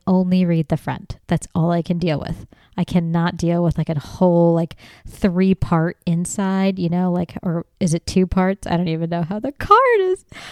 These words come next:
Uh, but when you open it, there's just way too many more. There's, like, a poem, and then there's more words, and there's, like, a proverb.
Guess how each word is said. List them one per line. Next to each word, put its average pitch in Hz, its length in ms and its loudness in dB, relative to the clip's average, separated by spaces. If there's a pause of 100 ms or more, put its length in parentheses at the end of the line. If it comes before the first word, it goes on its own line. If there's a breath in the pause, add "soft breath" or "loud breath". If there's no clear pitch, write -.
(500 loud breath)
Uh, 220 320 2
but 196 220 0
when 202 140 6
you 190 140 4
open 190 400 4
it, 208 180 0
there's 160 200 -2
just 156 180 -4
way 165 400 8
too - 160 0
many 165 240 2
more. 165 320 2
There's, 175 180 2
like, - 160 -6
a - 80 -14 (100)
poem, 175 960 8
and 156 140 -2
then 151 120 -2
there's 131 200 -6
more 175 320 4
words, 170 760 2
and 143 200 -6
there's, 139 180 -4
like, - 140 -8
a - 60 -10
proverb. 156 1080 2